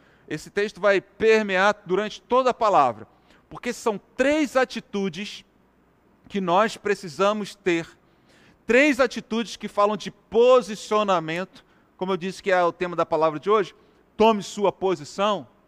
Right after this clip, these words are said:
né? E precisamos ter fé pra tomar essa posição. Eu quero te dar três atitudes que você e eu precisamos ter e tomar durante,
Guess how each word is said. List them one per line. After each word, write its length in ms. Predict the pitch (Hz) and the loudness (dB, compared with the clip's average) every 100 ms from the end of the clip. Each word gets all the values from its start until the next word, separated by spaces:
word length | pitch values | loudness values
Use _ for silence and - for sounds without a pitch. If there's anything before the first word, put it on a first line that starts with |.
| _ _ | _ _
né? 300 | 120 160 233 - _ _ - | -8 -6 -6 -8 _ _ -14
E 80 | |
precisamos 640 | - 190 - 151 214 202 - | -12 -12 -12 -4 -2 -2 -6
ter 160 | 196 | -8
fé 360 | - - 220 233 | -6 0 2 2
pra 160 | - | -2
tomar 280 | 170 175 165 | -6 -4 -2
essa 180 | 160 170 | -4 -6
posição. 680 | - 165 139 - 220 214 147 _ _ _ _ - | -6 -6 -6 -4 0 0 -4 _ _ _ _ -10
Eu 100 | 156 | -4
quero 240 | 220 226 | -2 -2
te 140 | - 180 | -4 0
dar 160 | 180 - _ _ | 0 -2 _ _
três 420 | 262 320 330 226 | 0 2 2 2
atitudes 1000 | 269 - 254 - 233 214 208 233 - - _ _ _ _ | 0 0 -8 -6 -2 -2 -2 -6 -10 -16 _ _ _ _
que 120 | - 196 | -14 -8
você 580 | 170 220 - 233 285 | -4 -4 -4 -2 2
e 160 | 302 262 | 2 4
eu 260 | 196 220 233 - _ _ | 4 2 -2 -14 _ _
precisamos 720 | 202 208 190 147 202 226 220 - | -2 -2 -4 -4 -2 -2 -4 -6
ter 540 | - 208 226 - - _ _ | 2 4 4 0 -16 _ _
e 80 | 190 | -12
tomar 920 | - 214 180 180 190 185 - _ _ | 2 2 4 2 0 -2 -14 _ _
durante, 640 | 147 214 196 196 - 202 | -4 0 2 0 -4 -10